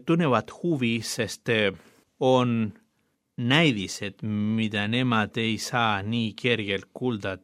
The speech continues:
teisel pool. Eriti need, mis on seotud, eh, tööstusega, eriti need, mis on seotud, eh, rahvusvahelise eksportimiga. Ja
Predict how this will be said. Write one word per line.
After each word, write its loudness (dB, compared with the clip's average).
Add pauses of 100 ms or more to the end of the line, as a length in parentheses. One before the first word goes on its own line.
(520)
teisel -2
pool. 0 (540)
Eriti 0
need, -2
mis -6
on -6
seotud, -4
eh, -4 (360)
tööstusega, -2 (420)
eriti -2
need, -2
mis -8
on -10
seotud, -8
eh, -2 (340)
rahvusvahelise -4 (300)
eksportimiga. -2 (540)
Ja 2